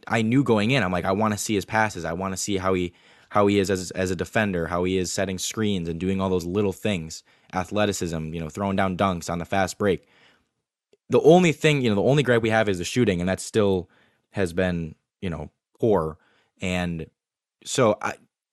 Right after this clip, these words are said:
I mean, it's just, it's nice to see those passes happening on, you know, in, in summer league, and just to see him, see what he can bring as far as playmaking. So he made some good passes. I think he just an overall has a great feel for the game.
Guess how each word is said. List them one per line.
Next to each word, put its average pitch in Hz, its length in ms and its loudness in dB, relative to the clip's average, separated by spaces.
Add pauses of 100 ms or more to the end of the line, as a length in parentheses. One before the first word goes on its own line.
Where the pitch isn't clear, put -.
(460)
I 151 80 -2
mean, 139 180 2
it's 127 100 -6
just, - 240 -4
it's - 160 -8
nice 143 140 0
to 117 60 -8
see 120 380 -2 (420)
those 117 180 0
passes 110 400 0
happening 104 460 0
on, 92 300 -6
you 104 100 -10
know, 90 240 -8 (440)
in, 98 200 -6
in 101 120 -6
summer 101 280 0
league, 113 200 0
and 101 80 -4
just 95 140 -6
to 95 60 -10
see 107 180 -4
him, 101 240 -4 (300)
see 147 160 2
what 120 180 2
he 131 80 -2
can 120 180 -4
bring 117 540 -4
as 101 140 -6
far 104 240 0
as 101 240 -2
playmaking. 104 640 -2
So 95 200 -2
he - 360 -20
made 110 180 2
some 117 160 -4
good 110 140 2
passes. 107 340 2
I 98 60 0
think 104 120 -4
he 101 60 -2
just 98 200 -4
an 95 120 -8
overall 98 460 0
has 95 160 -2
a 90 60 -4
great 90 460 -4
feel 98 200 0
for 101 160 -6
the 90 80 -2
game. 90 420 -6